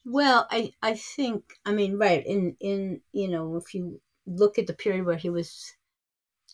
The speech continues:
um, you know, in Congress, um, and the period where he's vice president of the United States, you know, he's, he's,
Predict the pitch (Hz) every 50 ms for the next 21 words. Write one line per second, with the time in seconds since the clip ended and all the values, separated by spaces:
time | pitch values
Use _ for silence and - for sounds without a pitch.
0 | _ - 175 165 160 165 160 165 165 160 - - - _ _ - 175 165 160 143
1 | - 147 156 - - 214 202 202 196 196 190 185 185 180 180 175 - - - -
2 | - - - - _ _ _ _ - 180 170 160 165 165 165 165 160 160 165 -
3 | - _ _ _ - 165 170 160 160 160 165 160 - - 196 180 175 170 170 160
4 | 165 165 156 - 170 170 165 - - 190 190 196 190 190 185 180 180 175 - -
5 | 180 175 170 165 165 170 160 160 165 170 175 - - - - 190 180 170 170 170
6 | - - - _ _ _ _ _ _ _ _ _ _ _ _ _ _ _ - 165
7 | 160 - - - 226 214 202 185 - - - - - - 233 226 202 - -